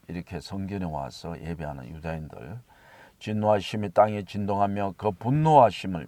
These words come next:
이방인 능히 당치 못-, 못하여라. 분노라고 했는데 영어로 이제 인디그네이션이라는데 이거는 구약의 분노는 이제 궁극적으로 대환란을 가리키죠. 그래서 이런 우상 숭배라는 이런 자는 결국은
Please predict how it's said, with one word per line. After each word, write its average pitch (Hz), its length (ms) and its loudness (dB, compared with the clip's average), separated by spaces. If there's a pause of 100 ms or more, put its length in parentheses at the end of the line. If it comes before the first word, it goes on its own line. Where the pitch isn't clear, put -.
이방인 101 440 0
능히 90 240 -4
당치 82 340 -10
못-, 71 160 -16 (200)
못하여라. 69 540 -10 (600)
분노라고 165 720 4
했는데 87 420 -4
영어로 135 280 0
이제 87 240 -4
인디그네이션이라는데 98 1400 -4 (600)
이거는 156 240 -2
구약의 160 460 2
분노는 104 920 -4
이제 85 200 -8 (640)
궁극적으로 92 800 -4
대환란을 143 600 2
가리키죠. - 460 -14 (600)
그래서 117 200 -8
이런 101 160 -4
우상 127 400 0
숭배라는 101 640 -6
이런 101 180 -8
자는 82 300 -8
결국은 117 640 -6